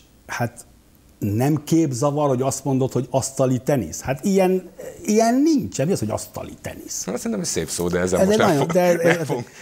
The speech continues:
Speaker 2: nem
Speaker 1: figyelj,
Speaker 2: fogok
Speaker 1: azt
Speaker 2: beszélni.
Speaker 1: mondom majd neked, hogy gyere, kisfiam, menjünk asztali teniszezni. Hát ez, ez, ez hülyeség. Gyere, pingpongozni, gyere, játszunk egyet.
Speaker 2: Aha.
Speaker 1: Ö, tehát, ö, itt szokták mondani, hogy, hogy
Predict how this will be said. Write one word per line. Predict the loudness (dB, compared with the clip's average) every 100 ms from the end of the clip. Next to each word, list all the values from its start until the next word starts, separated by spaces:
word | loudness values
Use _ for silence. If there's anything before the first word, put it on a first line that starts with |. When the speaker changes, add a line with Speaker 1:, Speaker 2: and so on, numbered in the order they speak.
| -6
Speaker 2:
nem | 0
Speaker 1:
figyelj, | 0 0
Speaker 2:
fogok | -2 0
Speaker 1:
azt | 0
Speaker 2:
beszélni. | 2 2
Speaker 1:
mondom | 2
majd | 2 2
neked, | 2 2 0
hogy | 2 -2 -2 -8
gyere, | 0 2 2
kisfiam, | 0 0 2 2
menjünk | 4 2 2
asztali | 0 0 2 2
teniszezni. | 2 0 0 0 0 -4 -6 -8 _ _ _ _ _ _ _ _
Hát | -18 -14 -14
ez, | -10 -10 -8
ez, | -4
ez | -4 -4 -4
hülyeség. | -4 -4 -6 -2
Gyere, | 0 2
pingpongozni, | 2 2 0 -2 0
gyere, | 0 0
játszunk | 0 -2 -6 -8 -8
egyet. | -10 -12 -14 -6
Speaker 2:
Aha. | -4 -4 -8 -20 -20 -20 -2
Speaker 1:
Ö, | 0 2 0
tehát, | 0 0 0 0
ö, | 0 0 -8 -8
itt | -4
szokták | 0 0 0 0
mondani, | 0 0 2 2
hogy, | 2 0 -4 -8
hogy | -2 -2